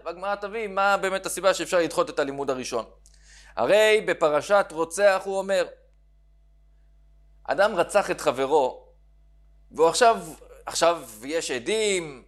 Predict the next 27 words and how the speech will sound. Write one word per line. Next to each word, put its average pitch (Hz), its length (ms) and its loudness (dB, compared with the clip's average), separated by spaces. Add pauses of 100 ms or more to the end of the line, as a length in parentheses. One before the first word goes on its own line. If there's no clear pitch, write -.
שמעידים 139 500 -6
שהתרו 175 400 -2
בו 269 100 4
לפני 196 340 -4
כן, 160 260 -8
ואמרו 156 240 -4
לו, 175 80 -8
"שאם 185 160 -12
הוא 180 80 -8
ירצח, 170 560 0
יהיו, 170 180 -8 (100)
יהיה 160 160 -6
חייב 151 300 0
מיתת 147 340 -2
בית 233 200 6
דין." 196 200 -4 (520)
ועכשיו 226 280 2
הרוצח 202 520 4
הזה 214 360 4
רואה 190 320 2
שממש 151 1120 2
הולכים 170 480 -4
להמית 156 320 0
אותו 165 160 0
מיתת 151 320 2
בית 131 160 0
דין, 139 160 -4